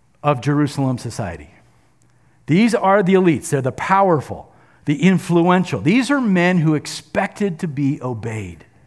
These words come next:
And it dawned on me as I was writing that this week,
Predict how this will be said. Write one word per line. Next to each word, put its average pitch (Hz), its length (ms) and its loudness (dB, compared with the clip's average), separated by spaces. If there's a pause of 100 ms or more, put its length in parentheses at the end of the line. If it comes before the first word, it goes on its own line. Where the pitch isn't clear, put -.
(960)
And 165 140 4
it 143 80 -2
dawned 196 300 2
on 160 100 2
me 151 120 2
as 131 100 -2
I 147 80 0
was 131 180 -4
writing 156 340 -2
that 110 320 -8
this 123 200 -10
week, 147 320 -4